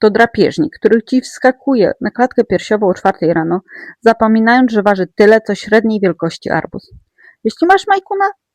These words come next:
pojęcie przestrzeni osobistej przestaje istnieć. On będzie z tobą w łazience, w biurze i w lodówce. Majkun nie miauczy jak zwykły kot. On tryka. Wydaje dźwięki będące skrzyżowaniem gruchania gołębia z popsutą drukarką. To jego sposób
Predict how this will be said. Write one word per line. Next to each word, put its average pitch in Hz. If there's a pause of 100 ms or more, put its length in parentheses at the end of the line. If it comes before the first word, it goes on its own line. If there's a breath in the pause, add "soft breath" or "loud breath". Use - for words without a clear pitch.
(140)
pojęcie 254
przestrzeni 233
osobistej 208
przestaje 156
istnieć. - (340 loud breath)
On 269
będzie 240
z -
tobą 156
w 170
łazience, 262 (220)
w 208
biurze 185 (200)
i 370
w 339
lodówce. 220 (1080)
Majkun 302
nie 285
miauczy 226
jak 160
zwykły 160
kot. - (400)
On 269
tryka. - (460)
Wydaje 226
dźwięki 240
będące 190
skrzyżowaniem 196
gruchania 196
gołębia 220
z -
popsutą 202
drukarką. 170 (500 loud breath)
To 202
jego 202
sposób -